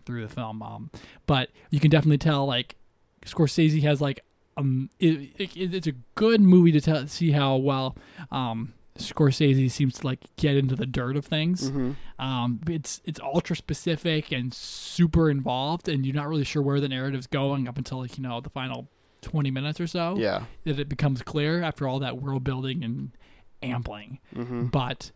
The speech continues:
Speaker 1: um, I enjoyed it. It's, <clears throat> I don't think it's, it's, it's, it's his greatest film I've ever
Speaker 2: Oh,
Speaker 1: seen,
Speaker 2: no.
Speaker 1: you know, of course, but it's him definitely getting, finally getting a handle of how to, you know, um,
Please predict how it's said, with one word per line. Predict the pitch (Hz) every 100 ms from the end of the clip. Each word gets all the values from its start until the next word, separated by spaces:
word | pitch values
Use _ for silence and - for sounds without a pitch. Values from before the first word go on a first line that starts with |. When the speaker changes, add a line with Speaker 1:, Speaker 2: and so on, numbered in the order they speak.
| _ _
Speaker 1:
um, | 156 160 156 143 - _ _ _
I | 180
enjoyed | 175 139 135 139 180
it. | 254 - - - _ -
It's, | 151 131 - - - _
<clears throat> | -
I | 147 135 127 143
don't | 139
think | 135 131
it's, | 127 117
it's, | 139 120
it's, | 135 127 120
it's | - -
his | 120
greatest | - 120 120
film | - 127
I've | 113
ever | 117
Speaker 2:
Oh, | 113
Speaker 1:
seen, | 120 127 123
Speaker 2:
no. | 139
Speaker 1:
you |
know, | 127
of | 113
course, | - 117 110
but | - 113 - - - -
it's | 147
him | 147 135
definitely | 123 139
getting, | 127 139 127
finally | - 127 120
getting | 127 127
a | 107
handle | - 120 104 - 101
of |
how | - 120 107
to, | 127
you | 147
know, | 107 92 - - - -
um, | 113 101 95 101